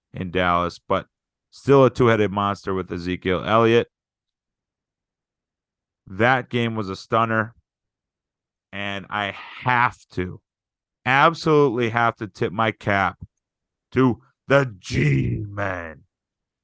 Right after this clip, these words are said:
We called our shot, Nick. We knew the Minnesota Vikings were fraudulent. That negative point differential in the regular season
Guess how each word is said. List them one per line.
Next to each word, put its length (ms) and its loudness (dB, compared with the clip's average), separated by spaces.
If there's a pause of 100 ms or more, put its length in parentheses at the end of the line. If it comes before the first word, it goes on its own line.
(1300)
We 160 -2
called 500 4
our 160 6
shot, 480 4
Nick. 440 -2 (480)
We 180 -8
knew 400 2
the 140 0
Minnesota 500 0
Vikings 500 -2
were 160 -2
fraudulent. 920 0 (1040)
That 180 0
negative 720 4
point 300 -2
differential 600 -2
in 140 -12
the 100 -4
regular 360 2
season 760 -2